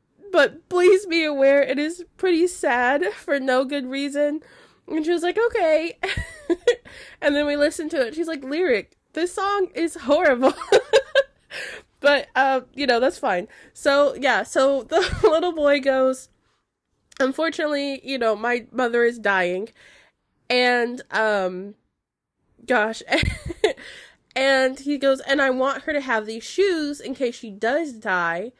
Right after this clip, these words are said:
She can wear them when she sees Jesus." Um, so, you know, no pressure. <laughs> I'm just a few coins short if you could, you know, help out. Um, and then in the song,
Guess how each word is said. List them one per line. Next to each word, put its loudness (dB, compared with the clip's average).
She -8
can -2
wear -2
them -4
when -6
she -12
sees -12
Jesus." -10
Um, -2
so, 0
you -2
know, -2
no 4
pressure. 0
<laughs> -6
I'm 0
just 2
a -6
few -6
coins 0
short 0
if -8
you -6
could, 0
you -8
know, -2
help -6
out. -4
Um, 4
and 2
then 2
in 0
the 0
song, 0